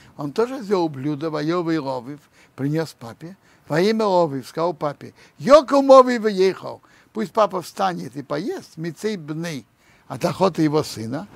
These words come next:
«Вавур тварахани навшехо», чтобы благословила его, м, м, чтобы меня благословила его душа. «Во имя Ри Йицхак Овив», сказал ему Йицхак, его папа, «Миа-, миото, кто ты?» Во имя сказал, «Они бинхов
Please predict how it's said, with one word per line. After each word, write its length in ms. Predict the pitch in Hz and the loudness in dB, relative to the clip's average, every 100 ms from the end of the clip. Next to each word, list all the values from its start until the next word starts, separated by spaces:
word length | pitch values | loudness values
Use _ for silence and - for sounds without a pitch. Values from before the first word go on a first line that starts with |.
| - - 151 | -16 -10 4
«Вавур 340 | 165 175 220 | 4 6 2
тварахани 640 | 208 226 233 - 247 196 | 2 0 0 -2 -6 -4
навшехо», 680 | 175 170 - 214 - 185 202 _ _ _ _ | -4 -6 -4 -4 -4 -10 -10 _ _ _ _
чтобы 460 | - 185 170 180 175 | -4 -2 0 -2 -2
благословила 720 | 170 180 170 180 180 233 214 | -2 -2 -4 -6 -6 -4 -4
его, 240 | 196 185 | -2 -4
м, 260 | 208 160 - _ _ _ _ | -6 -8 -12 _ _ _ _
м, 160 | - 131 _ _ _ _ _ _ _ _ 147 | -18 -18 _ _ _ _ _ _ _ _ -20
чтобы 340 | - 156 170 175 | -6 -6 -4 -6
меня 240 | 180 202 | 0 0
благословила 680 | 196 196 190 - 196 202 190 | 2 0 -2 -2 -6 -4 -4
его 240 | 147 135 156 | -4 -4 -6
душа. 380 | 165 - 170 160 _ _ _ _ _ _ - - | -8 -12 -16 -18 _ _ _ _ _ _ -20 -8
«Во 120 | 208 202 | 2 4
имя 300 | 262 277 247 | 4 4 2
Ри 140 | 262 | 2
Йицхак 440 | 262 262 - 262 | 0 -2 -6 -2
Овив», 360 | 254 254 147 127 - - | 2 2 2 -12 -16 -20
сказал 200 | - 208 | -4 2
ему 200 | 226 233 | 2 4
Йицхак, 360 | 233 240 - 220 | 0 0 -4 -6
его 200 | 226 226 | -2 -4
папа, 380 | 214 220 202 143 - 202 | -2 -4 -4 -10 -8 4
«Миа-, 560 | 285 359 339 302 254 | 10 12 12 10 8
миото, 600 | 233 320 330 294 - 175 | 2 4 10 10 10 -2
кто 320 | - - 294 349 | -10 4 6 6
ты?» 360 | - 262 139 - _ _ _ _ _ _ _ | 2 -4 -4 -10 _ _ _ _ _ _ _
Во 120 | 180 | 2
имя 380 | 196 269 269 175 | 4 2 0 -4
сказал, 340 | - 226 226 | -2 0 0
«Они 280 | 151 190 247 | 0 -2 -4
бинхов 520 | 208 202 220 - 240 | -2 -4 -4 -4 -4